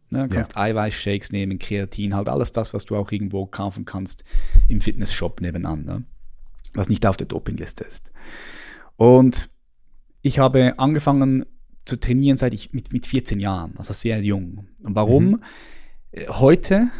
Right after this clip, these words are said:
Speaker 1: aus der heutigen
Speaker 2: Ja,
Speaker 1: Perspektive,
Speaker 2: ja.
Speaker 1: weil auch damals dieser kleine Junge gedacht hat, "Ich bin nicht gut genug, ich muss mich wehren." Ich
Speaker 2: Mhm.
Speaker 1: bin auch aufgewachsen mit, mit viel Gewalt.
Speaker 2: Mhm.
Speaker 1: Und ich wollte immer stark sein, ich wollte der krasse Gangster sein, <laughs> der, der sich wehren kann. Und dazu, was gehört zum Bad Boy?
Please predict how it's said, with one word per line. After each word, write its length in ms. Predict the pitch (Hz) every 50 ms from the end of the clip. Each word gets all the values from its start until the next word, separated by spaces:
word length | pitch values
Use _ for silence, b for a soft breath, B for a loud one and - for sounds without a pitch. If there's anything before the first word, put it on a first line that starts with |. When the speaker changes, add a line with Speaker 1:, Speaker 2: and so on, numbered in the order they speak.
| B B B
Speaker 1:
aus 100 | - - -
der 100 | 101 104
heutigen 240 | 135 151 165 156
Speaker 2:
Ja, 60 | 156 143
Speaker 1:
Perspektive, 680 | 156 147 147 - - 135 - - 143 143 143 139 135
Speaker 2:
ja. 220 | 135 131 131 135 - -
Speaker 1:
weil 680 | - 113 107 104 101 107 107 107 110 110 107 107 - - - - -
auch 220 | - 110 120 -
damals 400 | - 120 117 120 120 117 117 110
dieser 220 | - 117 98 107
kleine 300 | 107 - 113 110 110 110 107
Junge 280 | 110 110 113 110 110
gedacht 360 | 104 110 104 110 104 92 - 113
hat, 120 | 107 -
"Ich 140 | 113 - -
bin 100 | - 110
nicht 180 | 107 104 -
gut 180 | - 110 101 104
genug, 360 | - 107 107 110 110 110 107
ich 140 | 104 98 -
muss 160 | 110 104 -
mich 180 | 104 101 - -
wehren." 300 | 110 107 110 113 113 113
Ich 80 | 87
Speaker 2:
Mhm. 40 | 85
Speaker 1:
bin 120 | 87 107 107
auch 120 | 101 -
aufgewachsen 800 | 104 107 107 - - 110 104 101 101 - - - 101 101 104 - -
mit, 260 | 113 104 110 120 - -
mit 100 | 127 123
viel 200 | - - 131 131
Gewalt. 500 | 127 120 98 95 92 117 147 143 - - - - - - - - - -
Speaker 2:
Mhm. 320 | - 92 87 90 92 101 117 - - -
Speaker 1:
Und 480 | - 113 107 110 107 104 - - - B B B B B B B B B B B B B B B B
ich 60 | -
wollte 260 | - 110 110 107 -
immer 540 | 107 110 107 104 104 104 104 104 104 104 - -
stark 400 | - - - - 101 107 110 -
sein, 340 | - - 110 104 104 101 98
ich 140 | 98 95 -
wollte 180 | 107 104 101 101
der 140 | 98 101
krasse 380 | - - - - 98 - - 113
Gangster 380 | - 98 95 104 101 - - 104
sein, 340 | - 107 101 98 101 104
<laughs> 20 | 107
der, 180 | 104 107 104
der 140 | - - 104
sich 220 | - 117 - - -
wehren 260 | 107 98 101 101 104
kann. 180 | - 110 117
Und 220 | 113 117 120 - -
dazu, 480 | 123 - - - 147 156 165 170 160
was 160 | 147 143 135 -
gehört 280 | 135 131 139 143 143
zum 140 | - 139 131
Bad 240 | 127 123 123 123 -
Boy? 400 | - 123 120 120 117 117 120